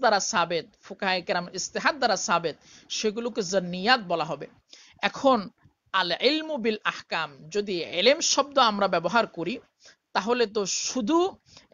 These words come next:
ইলম মানে যে ইয়াকিন কাতঈ, ওই আশি পার্সেন্ট মাসআলা এর মধ্যে শামিল হয়, আর বাকি বিশ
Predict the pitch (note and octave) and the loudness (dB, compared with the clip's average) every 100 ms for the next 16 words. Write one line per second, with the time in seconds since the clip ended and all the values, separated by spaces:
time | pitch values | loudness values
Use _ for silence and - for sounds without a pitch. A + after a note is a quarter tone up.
0 | _ F#3+ A#3 C#4 A#3+ A3 G#3+ F3+ F#3 E3+ | _ -2 -2 0 0 0 0 -2 -2 -4
1 | - D#4 B3 E3 - _ _ _ - G#3+ | -2 0 0 -2 -16 _ _ _ -6 -4
2 | - F#3+ D#4 A#3+ C#3+ _ _ _ _ - | -2 2 4 2 -2 _ _ _ _ -4
3 | C#4+ D4+ C#4+ - G#3+ - D#4 C#4 A#3+ - | -2 -2 -6 -4 -2 -2 0 0 0 -2
4 | G#3+ F#3 F3+ - G3 C4 A#3 F#3+ F#3 F3 | -4 -4 -4 -2 2 4 2 -2 -8 -6
5 | - G3+ G3 F#3+ D#3+ G3+ D4+ - - - | -4 -2 0 -2 4 6 6 2 -14 -20
6 | - _ - E3+ E3 D#3 D#3 E3+ - D4 | -20 _ -2 0 0 -2 0 0 0 -2
7 | D4 G#3 F3 F3+ A3+ | 0 0 -2 -2 0